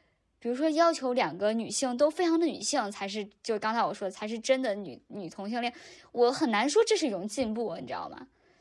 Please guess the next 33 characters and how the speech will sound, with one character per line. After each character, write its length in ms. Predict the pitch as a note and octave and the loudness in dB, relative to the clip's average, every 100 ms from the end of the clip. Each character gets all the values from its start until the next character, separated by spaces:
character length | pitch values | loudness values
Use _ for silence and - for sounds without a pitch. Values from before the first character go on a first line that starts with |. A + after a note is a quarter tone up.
| _ | _
我 60 | D4+ | 0
觉 80 | F4 | 2
得 60 | |
这 120 | F4+ F4 | 4 2
种 200 | A#3 G#3+ | 2 4
变 240 | F#4 A#3 | 4 6
化， 180 | A#3 G3 | 2 2
但 100 | B3+ | 0
它 80 | D4+ | -2
不 160 | C#4 | 0
见 140 | D4+ C4+ | 0 0
得 80 | |
是 100 | B3 | -4
一 40 | A#3 | -10
种 100 | G3 | -10
进 240 | C4+ A3+ | -8 -6
步。 320 | C4+ C4+ - - _ _ _ _ _ _ _ _ _ _ _ | -6 -8 -10 -14 _ _ _ _ _ _ _ _ _ _ _
我 160 | - B3+ | -4 0
觉 100 | D4 | 4
得 120 | G4 | 4
他 120 | G4+ | 2
们 140 | A4 G#4+ | -4 0
就 100 | E4+ | 0
是 80 | C#4 | 2
还 200 | A3 C#4+ | 0 2
是 240 | F4 - | 0 -2
一 140 | - F4+ | 2 4
方 180 | F4+ F#4+ | 4 4
面 120 | D#4+ | 2
要 120 | C#4 | 2
规 240 | C#4+ F4 | 2 2
训 280 | F#4+ G4 C4+ | 2 0 -4
你， 340 | G3+ E3 - | -4 -8 -8